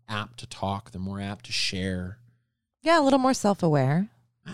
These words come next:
Speaker 2: Mm-hmm.
Speaker 1: enjoy that. And, you know, speaking of sharing, I realize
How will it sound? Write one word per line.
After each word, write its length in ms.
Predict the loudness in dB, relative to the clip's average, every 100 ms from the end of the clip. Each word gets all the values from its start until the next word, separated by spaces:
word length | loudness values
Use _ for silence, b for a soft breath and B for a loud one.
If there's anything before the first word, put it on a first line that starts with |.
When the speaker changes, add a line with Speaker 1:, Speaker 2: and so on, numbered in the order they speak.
| -4
Speaker 2:
Mm-hmm. 300 | 2 6 8
Speaker 1:
enjoy 440 | 6 4 0 -2
that. 420 | -2 -6 -8 -10 -6
And, 400 | -4 -2 -4 -6
you 140 | 0
know, 60 | 0
speaking 360 | 0 -4 -4
of 80 | -4
sharing, 540 | -2 0 2 2 -2 -6 -14 _ _ _ _ _ _ _ -10
I 160 | -2
realize 840 | 2 4 4 6 4 0 -4 -8